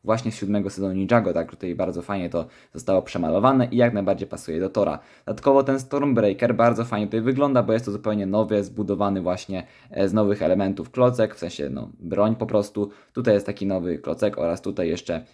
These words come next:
ta rękojeść jest nieco inna niż wcześniej. Zdecydowanie lepiej to wygląda i bardziej oddaje to, co było w filmie. Następnie mamy oczywiście Mighty Thor, czyli zupełnie nową postać, która prawdopodobnie ma zastąpić naszego Thora. Jeśli chodzi o tą postać, to właściwie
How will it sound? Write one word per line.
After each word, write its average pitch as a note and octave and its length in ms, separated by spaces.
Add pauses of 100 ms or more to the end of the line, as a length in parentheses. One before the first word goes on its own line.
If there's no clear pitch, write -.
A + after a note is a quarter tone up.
ta F#2+ 100
rękojeść F#2+ 320
jest F2+ 120
nieco E2+ 180
inna F2+ 220
niż D2+ 140
wcześniej. B2+ 480 (240)
Zdecydowanie B2+ 520
lepiej A#2 260
to G#2 120
wygląda G#2 400
i A2+ 120
bardziej G2+ 340
oddaje F2 340
to, F2 100
co F2 140
było D2+ 220
w - 60
filmie. G2+ 380 (300)
Następnie C#3+ 420
mamy B2 180
oczywiście G#2 380
Mighty A#2 400
Thor, A#2+ 280
czyli G#2 160
zupełnie G2+ 320
nową G#2+ 260
postać, G#2 300
która F#2+ 260 (220)
prawdopodobnie F#2+ 600
ma F2 100
zastąpić F2+ 460
naszego F#2+ 320
Thora. G2+ 380 (260)
Jeśli C3 200
chodzi C#3 140
o - 20
tą C3 140
postać, C3 280
to G#2+ 220
właściwie F2 580